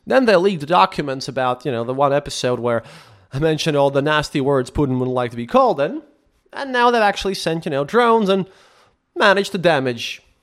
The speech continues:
this airplane. Which is, you know, pretty good news. But yeah, <laughs>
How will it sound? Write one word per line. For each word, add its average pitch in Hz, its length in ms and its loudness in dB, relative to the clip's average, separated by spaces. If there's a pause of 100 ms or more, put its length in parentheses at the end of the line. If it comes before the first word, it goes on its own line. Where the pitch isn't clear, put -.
(300)
this 131 180 -4
airplane. 135 420 2 (840)
Which 320 180 0
is, 359 140 4
you 262 80 4
know, 190 300 4 (540)
pretty 269 260 4
good 180 180 2
news. - 340 -10 (2250)
But 247 120 -2
yeah, - 200 6 (320)
<laughs> - 140 -10